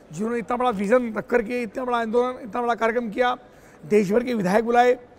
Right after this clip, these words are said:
और, अ, बात खर्चे की नहीं होती है, खर्चा तो है ही, केवल खर्चा नहीं है, मन कितना बड़ा है,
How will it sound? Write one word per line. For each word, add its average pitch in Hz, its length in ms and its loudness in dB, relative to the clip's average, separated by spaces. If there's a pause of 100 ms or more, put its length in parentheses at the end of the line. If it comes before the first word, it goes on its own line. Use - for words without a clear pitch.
(420)
और, 240 160 0
अ, 240 500 2
बात 226 240 2
खर्चे 196 300 -6
की 254 80 -4
नहीं 254 140 -2
होती 175 240 -6
है, 139 100 -16
खर्चा 202 240 -4
तो 240 80 -2
है 208 60 2
ही, 247 160 0 (680)
केवल 277 260 0
खर्चा 214 220 0
नहीं 220 220 0
है, 151 100 -8 (720)
मन 233 240 2
कितना 294 300 0
बड़ा 196 200 0
है, 147 160 -10